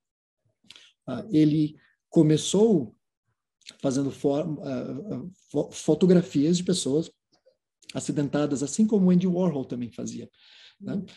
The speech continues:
Speaker 1: Ele teve uma série de acidentes que ele pegava fotos de jornal e fazia serigrafias de mo-, fotos de jornal. Então, a polêmica é a grande forma de você atingir a grande mídia. E atingindo a grande mídia,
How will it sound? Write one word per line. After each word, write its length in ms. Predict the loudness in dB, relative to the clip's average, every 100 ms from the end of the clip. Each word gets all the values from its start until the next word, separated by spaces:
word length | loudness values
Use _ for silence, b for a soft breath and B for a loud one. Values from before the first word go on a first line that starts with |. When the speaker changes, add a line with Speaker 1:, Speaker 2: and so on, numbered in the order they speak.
| b b
Speaker 1:
Ele 100 | -4
teve 160 | -2 0
uma 160 | -2
série 320 | 2 2 4
de 80 | 2
acidentes 540 | 0 -2 -2 -2 -4 -6
que 100 | -6
ele 60 |
pegava 340 | -4 -4 -4 -4
fotos 380 | -4 -6 -6
de 80 | -6
jornal 440 | -2 0 0 0 0
e 60 |
fazia 240 | 0 -2 -2
serigrafias 580 | 0 0 0 -4 -4
de 80 | -2
mo-, 220 | -4 -4 -6
fotos 260 | -8 -8 -8
de 60 |
jornal. 340 | -6 -6 -6 -10 B B -10 0
Então, 160 | 4
a 80 | 4
polêmica 920 | 6 6 8 8 8 6 4 0 -2 b b -6
é 60 |
a 60 | -4
grande 380 | 0 2 4 2
forma 340 | -2 -2 -2
de 60 | -4
você 220 | -6 -8
atingir 280 | -8 -4 -2
a 40 |
grande 280 | 0 -2 -2
mídia. 300 | -4 -4 -4
E 140 | -2 -2
atingindo 520 | 2 4 4 4 4
a 40 |
grande 320 | 4 4 2
mídia, 560 | -2 2 2 2 -4 -6